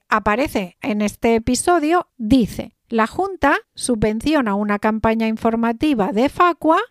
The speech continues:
y Vox monta en cólera".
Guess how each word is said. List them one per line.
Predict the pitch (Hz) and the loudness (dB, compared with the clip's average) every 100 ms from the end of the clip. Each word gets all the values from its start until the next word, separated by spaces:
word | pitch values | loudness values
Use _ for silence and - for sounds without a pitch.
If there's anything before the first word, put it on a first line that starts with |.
| _ | _
y | - 240 240 | -2 0 2
Vox | 233 339 480 - - - | 4 4 2 -2 -14 -8
monta | 233 247 311 392 - 440 523 - | 0 2 2 0 0 0 -2 -2
en | 233 226 220 | -2 0 -4
cólera". | - 240 220 185 175 185 185 | 0 2 4 2 -4 -8 -16